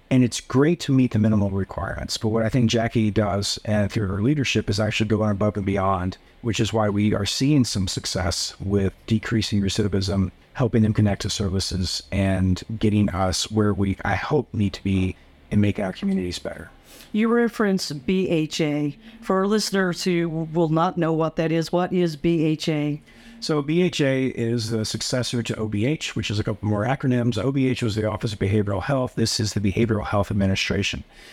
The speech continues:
Speaker 1: So Governor Polis, a couple years ago, raised it to a cabinet level position, I believe, and which is great because it allows more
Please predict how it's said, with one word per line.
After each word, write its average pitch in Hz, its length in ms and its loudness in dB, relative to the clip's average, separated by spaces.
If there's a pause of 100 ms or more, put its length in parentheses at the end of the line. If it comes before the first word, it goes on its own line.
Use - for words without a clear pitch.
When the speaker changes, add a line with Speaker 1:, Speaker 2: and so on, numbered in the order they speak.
(140)
Speaker 1:
So 123 320 2
Governor 135 320 2
Polis, 123 540 0
a - 20 -14
couple - 260 -2
years 113 240 0
ago, 110 540 -2
raised 113 380 0
it 131 100 -2
to 104 140 0
a 101 40 -4
cabinet 117 380 0
level 117 400 0 (160)
position, 113 360 0
I 117 100 2
believe, 123 360 0 (240)
and 110 380 2
which 131 160 0
is 143 160 0
great 127 260 0
because 113 280 0
it 113 100 0
allows 120 720 0
more 123 520 0